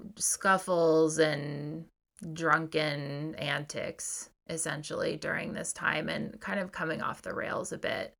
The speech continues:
He's still making music, he's still doing some activism, but his life is kind of coming undone a bit at this time.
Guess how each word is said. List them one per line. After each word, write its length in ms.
He's 180
still 200
making 440
music, 460
he's 180
still 240
doing 360
some 280
activism, 800
but 280
his 240
life 320
is 120
kind 220
of 180
coming 420
undone 420
a 80
bit 260
at 160
this 220
time. 500